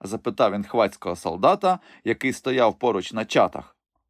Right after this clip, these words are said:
"Для трьох молодців Робіна Гуда", відповів той. А коли б спіймали самого Робіна Гуда, для нього, будь певен, спорудили б шибеницю утроє вищу.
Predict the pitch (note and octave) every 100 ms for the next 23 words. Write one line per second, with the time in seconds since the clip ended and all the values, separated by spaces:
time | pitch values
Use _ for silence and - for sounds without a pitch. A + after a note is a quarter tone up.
0 | _ _ - G2 C#3 G#3+ F#3+ G#3+ G#3 G#3+
1 | A3+ A3+ - F3+ G#3+ F#3+ F3 F3+ G3+ G3
2 | D3 D#3+ F3+ D#3 F#2+ - A2+ G#2 A#2+ G#2
3 | G2+ - E2+ E2+ _ _ - A2 A2 C3+
4 | E3 - - D3+ D#3+ E3 D#3+ D#3 D3+ D3+
5 | D#3+ D#3 D#3 D3 D#3+ D#3+ G3 A#3+ D#3+ A2+
6 | F2 - - A2 A#2+ F3+ B3 F#3+ C#3 F2+
7 | - G#2+ C#3+ - C3+ B2 G#2 G2 F#2 -
8 | F3+ F#3 F#3+ G3 F#3 D#3 - F3+ E3 E3+
9 | E3+ D3 E3+ D#3 D3+ D#3+ D#3 C3+ D#3+ D3
10 | - A2